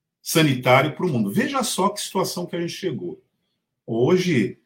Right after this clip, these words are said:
a imprensa registra, né, a representação absolutamente inadequada feita pelo presidente da República numa live ontem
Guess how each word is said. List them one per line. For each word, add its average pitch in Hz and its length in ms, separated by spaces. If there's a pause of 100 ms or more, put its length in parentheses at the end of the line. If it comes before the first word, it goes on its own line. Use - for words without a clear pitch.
a 107 120
imprensa 104 500
registra, 151 800 (340)
né, - 300 (440)
a 90 800 (1200)
representação 127 1200 (1500)
absolutamente 151 800
inadequada 127 880 (540)
feita 139 320
pelo 123 220
presidente 110 500
da 110 80
República 101 580
numa 101 220
live 107 460
ontem 139 520